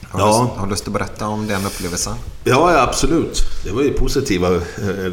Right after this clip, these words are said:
Speaker 2: positiv känsla och upplevelse, så att, eh, det var ju så när jag var i Schweiz, så, eh, om jag ska vara helt ärlig, så Djurgården låg ju på,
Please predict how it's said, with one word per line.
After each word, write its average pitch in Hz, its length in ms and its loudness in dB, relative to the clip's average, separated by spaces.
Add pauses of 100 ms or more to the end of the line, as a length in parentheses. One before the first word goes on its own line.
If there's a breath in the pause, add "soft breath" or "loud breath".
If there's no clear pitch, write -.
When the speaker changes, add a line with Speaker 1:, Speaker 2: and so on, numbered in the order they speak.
Speaker 2:
positiv 104 400 -4
känsla 87 460 -4
och 87 60 -2
upplevelse, 82 560 -4
så - 120 -4
att, 82 200 -6
eh, 85 220 -2 (1080 loud breath)
det 95 100 -4
var 123 140 4
ju 131 60 4
så 117 120 2
när 104 80 2
jag 104 80 4
var 107 120 6
i 117 40 4
Schweiz, 104 360 2 (1120)
så, 87 520 2
eh, 85 180 -2
om 82 80 -4
jag 85 100 -4
ska - 120 -4
vara 90 100 2
helt 95 160 -2
ärlig, 78 240 -2
så - 120 0
Djurgården 107 340 6
låg 90 180 4
ju 80 60 0
på, 78 300 -2